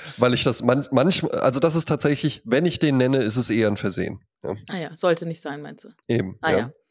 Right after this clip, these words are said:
Speaker 2: Ja, und, äh, weil, weil du halt variierst, ne? Also, du
Speaker 1: Ja.
Speaker 2: sagst immer: „Meine Freundin, meine Lebensgefährtin, meine Verlobte, meine Frau.“
Speaker 1: Eben.
Speaker 2: Und, äh, da war er jetzt, also, weil du jetzt mehrfach „meine Frau“ gesagt hast, dachte er, du hättest geheiratet.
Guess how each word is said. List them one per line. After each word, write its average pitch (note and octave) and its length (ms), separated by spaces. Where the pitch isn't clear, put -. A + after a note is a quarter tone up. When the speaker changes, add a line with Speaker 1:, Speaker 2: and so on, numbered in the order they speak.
Speaker 2:
Ja, G3+ 260
und, A3 320
äh, G3 340
weil, G#3+ 200
weil G3+ 120
du G#3 120
halt G3+ 180
variierst, E3 520
ne? F#3 220
Also, E3 400
du - 180
Speaker 1:
Ja. A#2+ 100
Speaker 2:
sagst - 140
immer: C#3 140
„Meine C3+ 180
Freundin, G#3 380
meine D#3 140
Lebensgefährtin, E3 840
meine D3 140
Verlobte, G3 840
meine D#3 180
Frau.“ G3+ 560
Speaker 1:
Eben. G#2 380
Speaker 2:
Und, E3 340
äh, D#3 300
da E3+ 160
war F3 120
er F3+ 140
jetzt, F3 220
also, F3 220
weil F#3+ 120
du F#3+ 60
jetzt F#3 180
mehrfach G3 260
„meine D#3+ 180
Frau“ D#3+ 200
gesagt D#3 240
hast, D3+ 140
dachte - 220
er, C#3 100
du D3+ 140
hättest D3+ 240
geheiratet. - 580